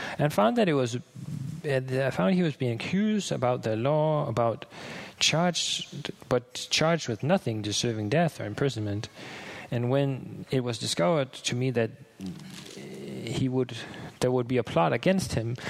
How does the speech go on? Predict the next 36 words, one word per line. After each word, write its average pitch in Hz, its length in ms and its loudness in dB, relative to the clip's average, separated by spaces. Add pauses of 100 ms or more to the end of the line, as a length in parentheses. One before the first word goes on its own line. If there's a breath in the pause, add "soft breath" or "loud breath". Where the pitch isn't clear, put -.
(180 loud breath)
I 131 120 6
sent 185 300 6
him 117 280 -2
to - 160 -6
you 123 220 0
at 120 60 0
once, 120 400 -2 (120)
ordering 156 360 2
his 160 220 0
accusers 113 640 -2 (360 loud breath)
also 123 360 0
to - 160 -8
state 120 340 0
before 127 320 -2
you 107 240 -2
what 101 300 -4
they 113 100 -2
have 101 380 -2 (260 loud breath)
against - 400 0
him. - 140 -4 (2500 loud breath)
So 131 180 4
the 123 100 0
soldiers, 123 600 2
according 123 380 0
to 110 180 -4
their 104 200 0
instruction, 110 600 0
took - 240 -2
Paul 180 320 4
and 120 100 -2
brought 147 240 4
him 147 320 -2 (300 loud breath)
by 123 160 4
night 107 320 0
to - 120 -2
Antipas. - 600 -2